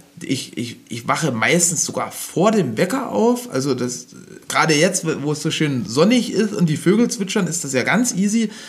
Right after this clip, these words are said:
Und, äh, freu mich dann regelrecht, so, so aufstehen zu können, weil, weil halt irgendwie mir, mir das wichtig ist. Und, äh, das sind halt so, ja, völlige Unterschiede in,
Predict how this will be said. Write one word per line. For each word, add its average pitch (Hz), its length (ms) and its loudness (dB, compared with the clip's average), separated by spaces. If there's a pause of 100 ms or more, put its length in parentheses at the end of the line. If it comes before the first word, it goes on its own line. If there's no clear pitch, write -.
(300)
Und, 170 480 4
äh, 151 380 2 (200)
freu 175 240 2
mich 302 180 2
dann 156 160 0
regelrecht, 135 500 0 (140)
so, 131 280 2
so 120 420 2 (100)
aufstehen 156 480 0
zu - 120 -4
können, 117 240 0
weil, 139 240 -2
weil 131 160 -2
halt 135 160 -4
irgendwie 190 520 2 (340)
mir, 156 260 -2
mir 147 160 -2
das 143 240 0
wichtig - 420 0
ist. - 300 -2 (320)
Und, 123 400 -4
äh, 120 240 0 (460)
das - 180 -6
sind 170 160 0
halt 147 360 -2
so, 135 380 0 (1000)
ja, 175 200 0
völlige 151 380 -2
Unterschiede 175 440 0
in, 127 260 -4